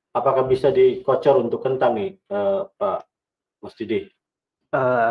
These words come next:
Speaker 2: sebenarnya kalau untuk kocor sih bisa saja, Pak Herman, ya.
Speaker 1: Hmm.
Speaker 2: Tapi, eh,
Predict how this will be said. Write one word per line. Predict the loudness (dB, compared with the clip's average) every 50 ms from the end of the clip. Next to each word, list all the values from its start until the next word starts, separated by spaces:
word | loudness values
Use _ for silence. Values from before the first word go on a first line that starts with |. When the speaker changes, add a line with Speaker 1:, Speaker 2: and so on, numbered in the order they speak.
| -2 -6
Speaker 2:
sebenarnya | -8 -4 -2 2 2 4 4 4
kalau | 6 6 6 6 4
untuk | 2 2 4
kocor | 4 4 4 4 4 4 4 2 2
sih | 0 0 0 0
bisa | 0 -2 -2 0 -2 -2 -2 -2
saja, | -4 -2 0 -2
Pak | -2 0 0 -2
Herman, | -2 -2 -2 -2
ya. | -4 -4 -6 -8
Speaker 1:
Hmm. | -10 -14 -16 -20 -20 _ _ _ _ _ _ _
Speaker 2:
Tapi, | -2 2 6 8 8 8 8 4 2 0
eh, | 2 4 6 6 8 8 6 6 4 4 2